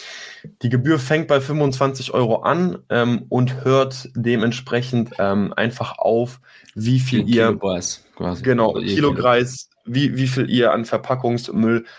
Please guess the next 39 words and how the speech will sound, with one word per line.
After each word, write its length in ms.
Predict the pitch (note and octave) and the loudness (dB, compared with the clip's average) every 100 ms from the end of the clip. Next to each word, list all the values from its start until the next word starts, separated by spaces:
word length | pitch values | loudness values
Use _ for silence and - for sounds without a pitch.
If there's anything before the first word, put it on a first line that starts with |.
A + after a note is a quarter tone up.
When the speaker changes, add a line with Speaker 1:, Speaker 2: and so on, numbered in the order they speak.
| - | -6
Speaker 1:
verbraucht. 540 | A2 G#2 A#2 B2+ - | -4 0 2 0 2
Da, 160 | A#2 A2 | 0 2
da 200 | G2+ G#2+ | 0 0
wird 120 | A#2 | 0
auch 100 | A2 | 0
noch, 180 | A2+ A#2 | 0 0
noch 100 | G#2+ | 0
unterschieden 640 | G#2+ A2 - B2 A2+ A2 | 0 -2 -4 -4 -2 -2
zwischen, 560 | - G#2 - G#2+ G2+ - | -2 -4 -2 -2 -2 -2
ähm, 480 | G2 G2 G2 G2+ - _ - - - - - - - - _ _ _ | -2 0 -2 -4 -10 _ -18 -14 -14 -14 -16 -18 -20 -20 _ _ _
Papier, 540 | - B2+ C3 D3 C#3 | -2 -2 -2 0 0
P 200 | C3 C3+ | 0 0
P 140 | C3 B2 | 0 -2
P, 240 | - C#3 | 0 -2
Papier, 400 | B2+ B2+ C3 C3 | 0 -2 -2 -2
Pappe, 460 | B2+ - B2+ B2+ A#2 | -2 -2 -2 0 0
Glas. 420 | A2+ A2+ A#2+ A#2+ | 2 4 4 2
Da 100 | A2+ | -2
gibt's 240 | A2 A2 - | -2 -4 -4
dann 120 | G2+ | -2
einfach 220 | A2+ - | -2 -2
ein 100 | G#2+ | -4
paar 160 | - A2+ | -2 -2
Kategorien, 760 | A2+ - G#2+ A2 A2+ A2+ G#2+ | -2 -2 -2 0 2 0 0
ähm, 220 | - G#2+ G#2 | 0 0 0
die 100 | G#2+ | 0
dann 180 | G#2+ | 0
eben 140 | G#2 G#2+ | 2 0
noch 140 | G#2 | 0
unterschieden 640 | - G#2+ G#2 - A#2 A2+ G#2 | 0 -2 -4 -2 0 0 2
werden 200 | G#2+ G#2 | 0 0
und 240 | A2 G#2 | -4 -2
dementsprechend 520 | G#2+ G#2+ - A2 - | 0 -2 -4 -6 -6
ist 140 | G#2+ A2 | -10 -8
das 120 | - | -8
auch, 200 | - - | -6 -4
äh, 40 | |
unterschiedlich 720 | C3 A2+ B2 A2+ - - A2 | -4 -2 -2 -4 -6 -10 -10
teuer. 380 | - B2+ C3+ C3+ | -2 2 2 0